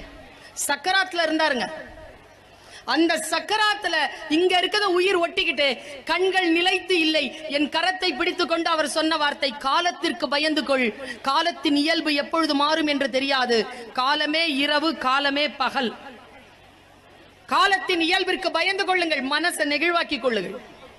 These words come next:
மனதை ரொம்ப அழகா வச்சுக்கோங்க. நான் என்னுடைய கதை சொல்லி, என்னுடைய ஒரு கதையை சொல்லுகிறேன்.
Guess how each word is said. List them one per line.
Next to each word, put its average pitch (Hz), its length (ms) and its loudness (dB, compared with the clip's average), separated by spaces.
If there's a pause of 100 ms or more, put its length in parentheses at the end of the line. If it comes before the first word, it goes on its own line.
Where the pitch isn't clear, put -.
(680)
மனதை 349 320 0
ரொம்ப 349 240 2
அழகா 370 340 2
வச்சுக்கோங்க. 330 480 -2 (800)
நான் 294 200 0
என்னுடைய 302 520 0
கதை 311 300 0
சொல்லி, 330 340 0
என்னுடைய 294 280 0
ஒரு 262 140 2
கதையை 339 400 0
சொல்லுகிறேன். 269 540 0